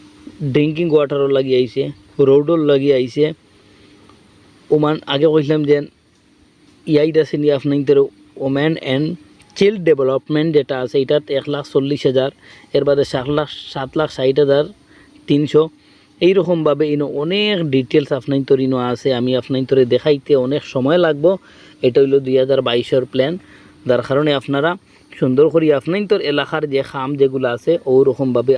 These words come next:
আপনারা কাম করবা। আগের নেক্সট ভিডিওতে নেক্সট পার্ট আমি দিমু, বাদ বাকি যেগুলা দেখানি লাগে, আপনার তোর হিকানাই লাগে, আপনার তোর পঞ্চায়েত আমি টোটাল দেখাইমু। মেম্বার এজেন্ট আজকাল টেকা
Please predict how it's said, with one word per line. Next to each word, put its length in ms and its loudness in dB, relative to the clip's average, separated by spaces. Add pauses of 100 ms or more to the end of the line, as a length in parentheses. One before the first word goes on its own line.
আপনারা 320 -4 (400)
কাম 180 -2 (280)
করবা। 260 0 (400)
আগের 200 2 (100)
নেক্সট 300 -2
ভিডিওতে 380 2 (160)
নেক্সট 280 -6 (320)
পার্ট 260 -2
আমি 120 -2 (100)
দিমু, 240 0 (400)
বাদ 140 -4 (100)
বাকি 200 -6 (120)
যেগুলা 280 2 (120)
দেখানি 360 0
লাগে, 160 0 (100)
আপনার 260 -4
তোর 180 4
হিকানাই 460 -2
লাগে, 160 0 (100)
আপনার 260 -6
তোর 180 -4
পঞ্চায়েত 500 -4 (520)
আমি 200 0
টোটাল 260 2 (100)
দেখাইমু। 320 -4 (120)
মেম্বার 280 -2 (100)
এজেন্ট 280 -4
আজকাল 280 -4 (100)
টেকা 180 -2